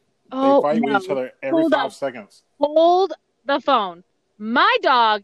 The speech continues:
Speaker 1: is an angel. The spawn dog is the asshole.
Speaker 2: How do you really feel about your dogs?
Speaker 1: I, so, like I've been telling you,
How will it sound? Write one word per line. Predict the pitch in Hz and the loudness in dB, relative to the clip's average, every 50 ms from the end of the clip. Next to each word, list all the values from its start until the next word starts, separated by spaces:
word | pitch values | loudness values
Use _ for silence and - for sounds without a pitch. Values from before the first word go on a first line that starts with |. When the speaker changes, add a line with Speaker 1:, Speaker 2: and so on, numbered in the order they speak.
| _ - | _ -14
Speaker 1:
is | 247 226 | -12 -12
an | 240 240 - | -12 -12 -8
angel. | - 294 285 269 240 196 202 175 160 165 - _ _ _ - - - - _ _ _ - - - - - - - - - - - _ _ 208 | -6 -4 -4 -4 -4 -4 -6 -8 -8 -10 -16 _ _ _ -20 -20 -20 -20 _ _ _ -20 -20 -18 -18 -20 -20 -20 -20 -20 -20 -20 _ _ -10
The | 262 - - - - | -10 -10 -10 -12 -8
spawn | - - 339 359 359 370 359 302 247 220 202 190 | -2 0 2 2 2 0 0 -6 -12 -16 -16 -14
dog | 180 185 185 _ _ _ _ _ _ - | -14 -14 -14 _ _ _ _ _ _ -4
is | 254 240 214 190 _ _ _ | -4 -4 -4 -6 _ _ _
the | - - - | -12 -6 -4
asshole. | 226 202 190 - - 180 - _ _ _ _ _ _ _ _ _ _ _ _ _ _ _ _ _ _ _ _ _ _ _ _ - 1077 1077 1077 1077 1077 - - - - - _ _ - - - - - - _ - - - - - - _ _ _ _ _ - - | -4 -4 -4 -8 -16 -20 -20 _ _ _ _ _ _ _ _ _ _ _ _ _ _ _ _ _ _ _ _ _ _ _ _ -20 -20 -20 -20 -20 -20 -18 -18 -18 -20 -20 _ _ -16 -16 -16 -16 -18 -20 _ -18 -16 -14 -14 -16 -18 _ _ _ _ _ -14 -8
Speaker 2:
How | - 147 | -4 -2
do | 170 202 | -2 0
you | 202 160 | 0 0
really | 131 135 143 165 165 | 0 0 0 0 -2
feel | - - 117 113 | -2 -4 -4 -4
about | 110 95 110 104 98 | -4 -4 -6 -8 -6
your | 98 101 | -6 -6
dogs? | 101 101 95 90 90 - - - - - - - - - - - - - - - - - - _ - 587 - - - - - 285 | -6 -6 -6 -8 -10 -12 -14 -16 -16 -18 -18 -16 -16 -16 -18 -20 -18 -16 -16 -16 -16 -18 -20 _ -18 -16 -16 -16 -14 -8 -4 -2
Speaker 1:
I, | 330 370 392 403 - - _ _ - - | 0 0 0 -2 -6 -18 _ _ -2 -2
so, | 359 359 | 0 0
like | 359 359 370 - | 0 -2 -2 -2
I've | 381 403 415 403 415 349 262 | -2 -2 -2 -4 -6 -6 -4
been | 294 359 349 | -4 -4 -2
telling | 349 392 427 415 330 | -2 -4 -4 -2 -4
you, | 262 | -4